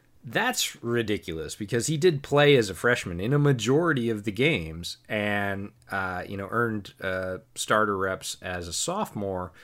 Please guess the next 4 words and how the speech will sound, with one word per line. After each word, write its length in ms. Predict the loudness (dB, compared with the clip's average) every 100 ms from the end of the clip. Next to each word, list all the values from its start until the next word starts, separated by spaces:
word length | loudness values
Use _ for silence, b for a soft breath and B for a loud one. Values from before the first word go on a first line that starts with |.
| B B B
But 400 | -2 0 0 -4 -2
to 120 | 2
never 880 | 4 4 4 4 4 2 2 0 -6
have 640 | -10 -4 -2 0 0 -2